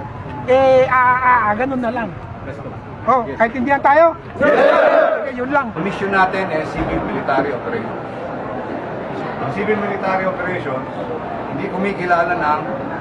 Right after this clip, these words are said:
Speaker 3: service. Ah, Army ako, hindi ako pwedeng mag-C M O. Navy ako, hindi ako pwedeng mag-C M O. Air Force ako, hindi ako kasali. Hindi, ang C M O, lalo sa unit natin sa simap, ang nagbaban sa atin yan is yung mission.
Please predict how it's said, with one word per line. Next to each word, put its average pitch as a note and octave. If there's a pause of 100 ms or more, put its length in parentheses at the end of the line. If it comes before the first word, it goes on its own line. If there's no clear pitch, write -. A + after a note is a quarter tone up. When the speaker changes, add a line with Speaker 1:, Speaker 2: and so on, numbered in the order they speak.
(140)
Speaker 3:
service. D3+ (140)
Ah, C3+ (320)
Army -
ako, E3
hindi A#2
ako - (100)
pwedeng B2+
mag-C - (140)
M C3
O. C3+ (120)
Navy C#3
ako, D#3 (100)
hindi -
ako - (100)
pwedeng A#2
mag-C -
M -
O. - (480)
Air D#3
Force F3
ako, D#3+ (160)
hindi B2
ako A#2+ (120)
kasali. -
Hindi, F3+ (100)
ang -
C - (100)
M G3+
O, G#3 (580)
lalo B2
sa D#3+
unit E3
natin D#3+
sa D#3+
simap, B2+ (560)
ang C#3
nagbaban D3+
sa D#3
atin D3+
yan C#3
is B2
yung -
mission. -